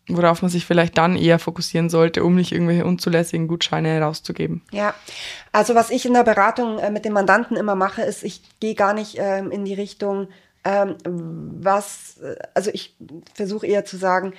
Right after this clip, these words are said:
Speaker 2: was ist denn eigentlich zulässig?
Speaker 1: Mhm.
Speaker 2: Ne? Also was, was möchte denn der Gesetzgeber? Also, um nicht jetzt die Lücken zu suchen,
Speaker 1: Mhm.
Speaker 2: weil diese Lücke kann ja nächsten Monat schon wieder nicht mehr aktuell sein. Also, ähm, was wir, ein Gutschein ist dann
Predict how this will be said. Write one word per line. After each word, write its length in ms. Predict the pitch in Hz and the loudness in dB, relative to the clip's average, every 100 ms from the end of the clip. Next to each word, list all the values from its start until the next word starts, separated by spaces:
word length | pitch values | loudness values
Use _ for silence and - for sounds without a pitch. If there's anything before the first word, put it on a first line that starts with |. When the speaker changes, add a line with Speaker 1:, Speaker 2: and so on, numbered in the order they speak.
| _ | _
Speaker 2:
was 240 | 156 190 - | 0 0 0
ist 160 | - | -6
denn 100 | 190 | -4
eigentlich 360 | - 175 175 - | -2 -2 -4 -8
zulässig? 680 | - 233 180 151 - - - | -2 4 6 4 0 -8 -2
Speaker 1:
Mhm. 280 | 202 208 214 | 0 0 2
Speaker 2:
Ne? 240 | 190 226 - | 4 6 4
Also 220 | 190 196 | 2 2
was, 220 | 196 - _ | 0 -2 _
was 320 | - 196 - - _ _ _ _ - | 0 0 -2 -16 _ _ _ _ 0
möchte 420 | 208 214 - 240 | 4 4 6 6
denn 240 | 220 185 | 8 6
der 120 | 180 | 6
Gesetzgeber? 580 | 175 170 165 165 175 170 | 4 4 2 4 2 4
Also, 180 | 160 180 | 4 2
um 160 | 175 214 | 0 0
nicht 100 | 214 | 0
jetzt 180 | 214 | 0
die 60 | 202 | 4
Lücken 400 | 190 285 294 254 | 6 6 4 0
zu 140 | - | 0
suchen, 400 | 170 160 170 220 247 | -2 -2 -2 -2 0
Speaker 1:
Mhm. 260 | 208 226 | 0 4
Speaker 2:
weil 80 | 208 | 4
diese 200 | 190 185 | 4 4
Lücke 220 | 202 233 | 2 2
kann 180 | 220 202 | 0 2
ja 80 | 196 | 2
nächsten 320 | 190 220 - | 2 0 0
Monat 280 | 202 208 208 | 2 2 2
schon 180 | 196 180 | 0 0
wieder 420 | 196 196 190 185 | 4 6 6 4
nicht 240 | 202 190 - | 0 -2 2
mehr 100 | 143 | 2
aktuell 480 | - 190 143 196 196 | 2 4 6 6 4
sein. 300 | 147 120 - - - - - - | 2 2 -2 -12 -16 -16 -16 -6
Also, 360 | - 190 175 135 - - _ - | 0 2 2 -2 -4 -20 _ 4
ähm, 440 | 196 196 196 202 - | 6 6 4 2 -2
was 300 | 170 214 214 | 2 2 2
wir, 340 | 220 233 220 - - _ _ _ _ | 4 6 8 6 0 _ _ _ _
ein 160 | 214 190 | 2 4
Gutschein 420 | 262 - 262 247 | 4 4 4 4
ist 200 | - - | 0 2
dann 400 | 202 202 277 339 | 4 6 4 2